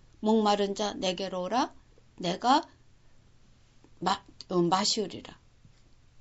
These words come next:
값없이 와서 사서 먹으라. 나를 먹고 마시는 자는 다시는 목마르지 않고 다시는 배고프지 않다라고, 아니 오히려 충만하게 넘친다라고 얘기하고 있습니다.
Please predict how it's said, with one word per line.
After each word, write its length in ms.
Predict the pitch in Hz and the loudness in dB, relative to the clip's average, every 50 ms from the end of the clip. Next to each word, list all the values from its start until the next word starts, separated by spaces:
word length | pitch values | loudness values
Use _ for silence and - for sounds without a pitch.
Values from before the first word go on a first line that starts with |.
| - - - - | -20 -20 -16 -8
값없이 460 | - - - 226 196 247 247 254 - 233 | -4 0 0 2 4 4 2 2 2 0
와서 240 | 196 202 196 - | 0 0 -2 -4
사서 440 | 202 - - - 262 254 254 - 269 | -10 -10 -8 -8 -8 -6 -2 -2 -2
먹으라. 440 | 254 214 175 170 - - - - - - - - - - - - - - - - - - - - _ - - - _ _ _ - - | -2 -2 -6 -8 -10 -12 -14 -18 -20 -20 -20 -20 -20 -20 -20 -20 -20 -20 -20 -20 -20 -20 -20 -20 _ -20 -20 -20 _ _ _ -18 -4
나를 320 | - 202 226 247 247 240 240 | 2 6 8 8 8 8 8
먹고 300 | 233 220 214 214 - 214 | 6 6 4 4 2 2
마시는 440 | 202 196 196 196 - 220 202 196 185 | 2 2 2 0 -2 -2 -4 -4 -4
자는 320 | 190 185 196 233 254 254 | -4 -4 -2 -2 -2 -2
다시는 440 | 254 - - - - 285 254 254 247 | -4 -4 -2 0 2 6 6 6 6
목마르지 540 | 220 214 208 202 202 202 196 190 175 - 185 | 6 4 4 4 4 4 2 0 -2 -2 -2
않고 360 | 180 180 180 - 269 269 285 - - - - - | -2 -2 0 2 2 2 2 0 -8 -20 -20 -14
다시는 580 | - - - - - 254 247 254 302 359 - - - - - - - - - | -10 -6 -4 0 0 2 6 6 6 6 6 2 -6 -20 -20 -20 -20 -20 -8
배고프지 500 | - 233 254 254 262 262 285 294 - - | -2 10 12 12 12 12 10 6 6 6
않다라고, 680 | 208 190 214 247 254 - - 330 277 233 165 - - - - - - | 4 4 2 0 0 0 0 0 2 0 -2 -4 -6 -14 -18 -10 0
아니 240 | - 208 226 254 254 | 2 4 6 6 6
오히려 580 | - - 185 196 208 220 220 247 294 370 - - - - - _ - - - _ - _ _ _ | 4 4 4 4 4 4 4 6 4 4 4 0 -12 -20 -20 _ -20 -20 -20 _ -20 _ _ _
충만하게 880 | - - - - - - - - 392 339 349 262 226 202 180 175 139 | -12 -10 -10 -8 -8 -8 -2 2 4 6 6 6 4 0 -2 -4 -4
넘친다라고 960 | 151 160 170 196 240 269 294 - - - 392 330 - 254 233 220 196 190 - 185 | 0 4 6 8 10 8 8 6 4 2 2 2 2 2 0 -2 -4 -6 -8 -8
얘기하고 460 | 165 - - - - - - - - | -10 -10 -10 -14 -16 -18 -18 -20 -20
있습니다. 380 | - - - - - - - | -20 -20 -20 -20 -20 -20 -20